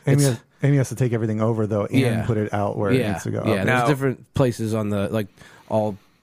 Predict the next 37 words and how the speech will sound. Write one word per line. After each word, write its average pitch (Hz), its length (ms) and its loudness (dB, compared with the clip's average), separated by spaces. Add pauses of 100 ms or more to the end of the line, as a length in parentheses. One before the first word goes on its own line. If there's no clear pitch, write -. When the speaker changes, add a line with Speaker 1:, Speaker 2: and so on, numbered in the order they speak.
Speaker 2:
toys 123 260 2
that 135 80 -2
make 143 180 0
sound 127 380 0
go 117 140 0
here, 127 240 0
all 117 100 0
the 123 80 -2
bikes 131 320 -2
go 127 160 2
here, 123 260 0
all 92 200 -6
strollers, 120 580 -2
all, 104 340 -2
you 113 120 -4
know, 98 120 -2
it's 92 120 -6
all 135 140 0
kid 120 260 -4
stuff. - 500 -8
Speaker 3:
Has 123 260 -2
it 123 200 -2
always, 147 560 0 (140)
how 151 120 -2
many 220 140 -4
years 160 240 -2
has 120 100 -6
she - 100 -10
done 92 220 -4
this? - 320 -16 (220)
Or 113 100 2
have 113 140 0
you 107 100 -2
guys 92 240 0
done 80 200 -10
this? - 220 -20 (380)
Speaker 2:
Uh, 139 640 2